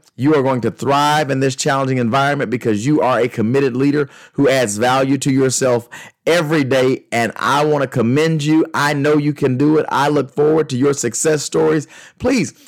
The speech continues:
take time out to shoot me a quick email, R Payne at one voice inc dot org. I'd love to hear your success story. And as you continue to add value to yourself, I wanna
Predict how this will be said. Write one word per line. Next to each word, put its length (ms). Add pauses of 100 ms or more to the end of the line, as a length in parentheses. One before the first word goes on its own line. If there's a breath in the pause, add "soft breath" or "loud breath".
(160 loud breath)
take 260
time 300
out 160
to 100
shoot 240
me 100
a 60
quick 240
email, 480
R 280
Payne 500
at 200
one 300
voice 340
inc 340 (480 soft breath)
dot 300
org. 420
I'd 240
love 380
to 80
hear 220
your 520 (240)
success 600
story. 480 (340)
And 160
as 420
you 80
continue 600
to 200
add 300
value 340
to 140
yourself, 520
I 200
wanna 420